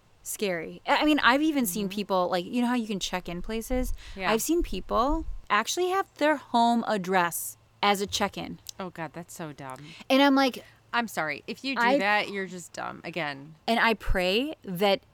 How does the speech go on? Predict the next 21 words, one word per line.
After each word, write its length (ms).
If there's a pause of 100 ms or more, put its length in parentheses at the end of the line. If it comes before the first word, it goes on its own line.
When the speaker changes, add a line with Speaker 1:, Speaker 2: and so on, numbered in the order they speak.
(160)
Speaker 1:
they 420
have 160
a 60
private 360
account, 500
but 160
still, 500 (100)
it 160
doesn't 320
matter. 400
Speaker 2:
It 40
doesn't 280
matter. 420 (500)
Speaker 1:
You 120
mean, 120
you 280
even 200
heard 300
that 160 (580)
you 380
were 400